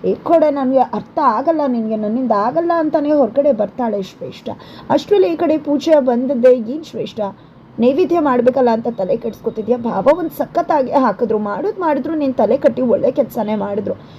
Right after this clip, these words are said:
ನೀನ್ ಏನಾದ್ರೂ ನೈವೇದ್ಯ ಮಾಡ್ಲಿಲ್ಲ ಅಂದ್ರೆ ಅತ್ತೆ ನಿನ್ನ ಸುಮ್ನೆ ಬಿಡ್ತಾರೆ ಅನ್ಕೊಂಡ್ಯಾ?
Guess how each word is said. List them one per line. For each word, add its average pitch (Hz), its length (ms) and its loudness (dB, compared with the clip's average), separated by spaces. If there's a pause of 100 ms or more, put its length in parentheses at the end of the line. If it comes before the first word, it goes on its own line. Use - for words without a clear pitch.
(160)
ನೀನ್ 330 180 2
ಏನಾದ್ರೂ 339 420 2
ನೈವೇದ್ಯ 294 540 0
ಮಾಡ್ಲಿಲ್ಲ 262 540 2
ಅಂದ್ರೆ 214 240 0
ಅತ್ತೆ 262 340 -2
ನಿನ್ನ 320 200 -2 (140)
ಸುಮ್ನೆ 247 240 0
ಬಿಡ್ತಾರೆ 233 420 2
ಅನ್ಕೊಂಡ್ಯಾ? 202 580 -2